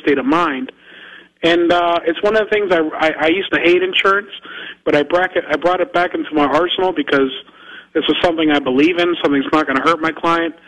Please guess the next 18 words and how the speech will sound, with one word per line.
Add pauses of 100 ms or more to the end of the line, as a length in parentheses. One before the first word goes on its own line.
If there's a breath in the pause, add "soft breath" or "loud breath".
(500 loud breath)
uh, (100)
something
I'm
not
gonna
lose
the
client's, (180)
uh,
business
on
because
of,
uh,
an
increase
in
premium.